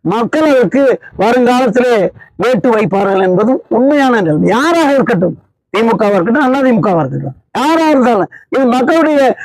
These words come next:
குறைபாடுள்ள போது மக்களுடைய, அஹ், அவ-, அவ-, மக்களை கு-, சீர்படுத்துகிற நிலைமைக்கு போயிட்டு இருக்குது காவல்துறையுடைய நடவடிக்கை. ஒவ்வொரு நடவடிக்கையும் கா-, அதனாலதான் இன்னைக்கு என்ன தெரியுமா,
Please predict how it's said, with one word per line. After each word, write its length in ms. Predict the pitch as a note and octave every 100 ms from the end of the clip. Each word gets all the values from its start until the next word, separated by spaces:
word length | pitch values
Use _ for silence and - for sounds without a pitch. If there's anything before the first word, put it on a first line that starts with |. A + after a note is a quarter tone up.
| - A#3
குறைபாடுள்ள 480 | D4+ D#4+ D4+ C4
போது 180 | B3 D4
மக்களுடைய, 680 | D#4+ C4+ C#4 D#4+ C#4 C4+ A3 - - -
அஹ், 380 | A3+ A#3 A3 G3+ - - - _
அவ-, 260 | A#3 B3+
அவ-, 220 | - A#3 G#3+
மக்களை 440 | A#3 B3+ D#4+ D4+
கு-, 840 | G#3+ A3+ G#3+ G#3 F#3 - - G3+ E3
சீர்படுத்துகிற 600 | D4+ F#4+ F4+ D#4 D4 B3+
நிலைமைக்கு 420 | A#3 A#3+ B3 F#3+ D3+
போயிட்டு 360 | G3+ E3+ E3
இருக்குது 120 | E3 E3
காவல்துறையுடைய 520 | A3+ A#3 G3+ G3+ F3
நடவடிக்கை. 500 | D#3 E3+ G#3+ F#3+ D#3+
ஒவ்வொரு 340 | F3 C4+ F4 D4+
நடவடிக்கையும் 760 | G#3 B3 D4 B3 G#3+ C#4+ D#4 - - - - _
கா-, 220 | G#3+ B3+ -
அதனாலதான் 420 | A3 B3+ C4+ C4+
இன்னைக்கு 200 | C#4+ B3+
என்ன 160 | B3 C4+
தெரியுமா, 420 | B3+ B3+ D4+ -